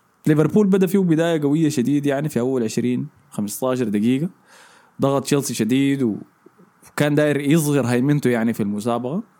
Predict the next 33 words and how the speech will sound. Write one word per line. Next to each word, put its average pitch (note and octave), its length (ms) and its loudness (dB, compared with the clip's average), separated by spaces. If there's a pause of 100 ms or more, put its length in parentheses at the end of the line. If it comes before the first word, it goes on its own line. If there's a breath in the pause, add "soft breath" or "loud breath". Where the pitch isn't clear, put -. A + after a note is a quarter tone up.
(140)
لكن C#3+ 220 -4
لحسن C#3 280 -2
الحظ B2+ 280 -4
تشيلسي B2+ 400 -2
قدر A#2+ 140 -2
يمركب A#2 380 -4
ال G2 120 -8
خمستاشر G#2+ 420 -4
دقيقة G#2 300 -4
الأولى G2+ 260 -4
دي، A2 100 -2
وبعد F#2+ 340 -4
ذاك G#2 180 -6 (320)
يموا C3 320 4
شوية A#2+ 320 0
شوية A#2 320 0
في - 80 -8
المباراة. F#2+ 500 -2 (680 soft breath)
الشوط F#3 220 0
الثاني G3+ 340 0
كان G#3 200 2
متقارب E3+ 580 0
أكتر، F#3+ 380 -4 (100)
وكان D3+ 260 -2
في D#3+ 100 -2
فرص D#3 320 -4
للجهتين G#2+ 540 -2
مع D#3+ 240 -2
تفوق C3 480 0
لليفربول G#2 720 -2
لسه A2 260 -2
برضو G2 300 -4
يعني. G#2 320 -2